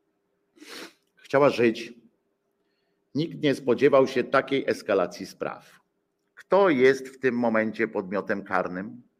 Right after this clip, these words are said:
Kto odpowiada za tę krzywdę? Szpital, Trybunał Konstytucyjny, posłowie głosujący za ustawą antybor-, antyaborcyjną w Polsce? Agnieszka T.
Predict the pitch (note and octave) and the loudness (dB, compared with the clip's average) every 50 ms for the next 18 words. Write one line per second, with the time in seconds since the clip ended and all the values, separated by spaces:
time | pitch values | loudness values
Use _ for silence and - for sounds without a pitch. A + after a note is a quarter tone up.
0 | _ _ _ _ _ _ _ _ - - E3 E3+ - E3 D#3+ - - C#3 B2 C3 | _ _ _ _ _ _ _ _ -4 2 4 4 4 4 0 0 0 0 2 4
1 | C3 C3 C3+ C3+ B2+ G#2+ A#2 G#2+ - A2+ A2 - - G#2+ F#2 D#2 F2 - - - | 2 4 4 2 0 2 0 -2 -2 -4 -8 -6 -10 -10 -10 -8 -6 -6 -6 -6
2 | - - _ _ _ _ _ _ _ _ _ _ _ - - - - A#2+ C3 B2 | -8 -16 _ _ _ _ _ _ _ _ _ _ _ -20 -18 -12 -6 -6 -6 -2
3 | C3 C3 C#3 - - - - _ _ _ _ - A#2 A#2 G2 B2+ C3+ C#3+ C#3+ D3 | -2 -4 -4 -4 -8 -10 -14 _ _ _ _ -2 -2 0 2 2 2 4 4 4
4 | C#3+ D3 D3 D3 C#3 C#3+ D3+ D3 D3 D3 C3+ - D#3 D#3+ E3 D#3+ D#3+ D#3+ - - | 4 2 -2 -2 -2 -4 -6 -4 -4 -6 -6 -4 -4 -4 -2 -2 -4 -6 -4 -6
5 | C3+ B2 - - A#2+ A#2+ C#3 D#3+ D#3+ F3 E3+ E3 - - - - C#3 C#3 C#3+ C#3+ | -6 -6 -4 -4 -2 0 0 2 2 0 0 -2 -4 -6 -14 -12 -8 -8 -8 -8
6 | - D3+ D3+ D3 C#3+ D#3 D3+ D#3 D3+ D3 C3+ D3+ - D3 C#3 - - - C3+ C3 | -6 -4 -2 -2 -2 -2 -4 -6 -8 -4 -2 0 0 0 -2 -6 -2 -2 -2 0
7 | C3+ C3+ C#3 C#3 C#3 - C#3 B2+ B2 C3 C3 C3 - - F2 C3 C#3 C3+ A#2+ C3+ | 0 0 -2 -2 -2 -6 -8 -2 0 -2 -2 -2 -6 -4 -2 -2 0 0 0 -2
8 | C3+ C3 C3+ C3+ C3 B2+ C3 C3+ C3 C#3 C3+ B2+ - - C3+ C3 B2+ - _ _ | -2 0 0 -2 -6 -4 -8 -10 -8 -8 -10 -10 -8 -6 -6 -6 -6 -10 _ _
9 | - - - - _ _ _ _ _ _ _ _ _ _ _ _ _ _ _ _ | -18 -18 -18 -18 _ _ _ _ _ _ _ _ _ _ _ _ _ _ _ _
10 | _ _ _ _ _ - - - - - B2+ A2 C#3 G#3+ C#4 C4 - - G3 E3 | _ _ _ _ _ -20 -20 -6 -2 -2 -2 0 0 0 0 0 0 2 0 0
11 | - - - D#3 - - - - - | 0 6 8 10 10 10 8 6 2